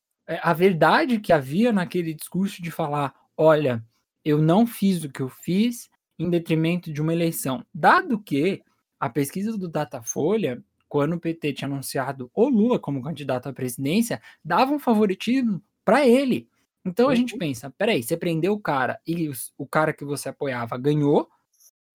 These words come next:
Speaker 1: A gente não sabe como o doutor Moro votou, a gente tá também fazendo uma presunção, mas eu imagino que ele não deva ter votado, afinal de contas ele faz, não, seria incoerente ele votar, sei lá, no Lula, no Ciro, e, e, e de repente fazer parte do governo Bolsonaro.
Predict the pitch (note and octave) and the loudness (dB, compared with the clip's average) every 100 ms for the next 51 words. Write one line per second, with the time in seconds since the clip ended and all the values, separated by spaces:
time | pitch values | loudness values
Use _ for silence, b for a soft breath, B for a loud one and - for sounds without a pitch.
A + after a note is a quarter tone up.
0 | - E3 G#3 A3 - D3 C#3 C3+ C3 C3+ | -2 0 2 2 2 0 0 -4 -4 -4
1 | C3+ C3 B2+ B2+ C#3+ E3 E3+ F3+ B2+ A#2 | -4 -4 -4 -4 -6 -4 -2 -4 -4 -8
2 | A#2 A#2+ - B2 C3 A#2+ B2+ B2 B2 A#2 | -8 -8 -10 -8 -8 -8 -6 -4 -4 -4
3 | C3 F#3+ G#3 G3+ G#3 B B _ - F#3 | -2 -2 0 -2 -2 B B _ -6 0
4 | F#3 F3+ - C#3 C#3+ D#3 C#3+ C3+ D3 - | 0 0 -6 -2 0 2 0 -2 -4 -4
5 | - A#3+ _ - B2 B2+ B2+ C3 C#3 B2 | -6 -6 _ -8 -4 -2 -2 -4 -8 -8
6 | C#3+ - D3 G3+ B3 _ - C#3 B2 - | -6 -2 0 0 -2 _ -12 -10 -8 -8
7 | C#3 C3 A#2 C3+ B2 C#3 _ - C#3 C#3 | -6 -6 -4 -4 -4 -8 _ -8 -4 -4
8 | F#3 - F#3 G3 F3 C3 D3 F3 C#3+ E3 | -4 -2 2 2 0 -4 0 2 4 2
9 | A3+ C#3+ B2+ - D#3 D3 B2+ A#2+ - B2 | 0 -4 -6 -6 -6 -4 -4 -6 -6 -8
10 | B2 D3 D#3 F#3+ G3 D3+ B2 - F#3 A3 | -6 -2 2 6 6 4 -2 -2 2 2
11 | A#3 B B _ _ _ - F3 E3+ C#3+ | 2 B B _ _ _ 0 2 4 4
12 | C#3 D3 D3 C#3+ D3+ C#3 C#3 C3+ C#3+ C3 | 4 4 0 0 0 0 -2 -4 -6 -8
13 | B2+ C3 - D#3 D3+ D3 D3+ D#3+ E3 G3+ | -6 -6 -8 -8 -4 -2 -2 -2 -4 -4
14 | F#3+ A3+ | -2 -2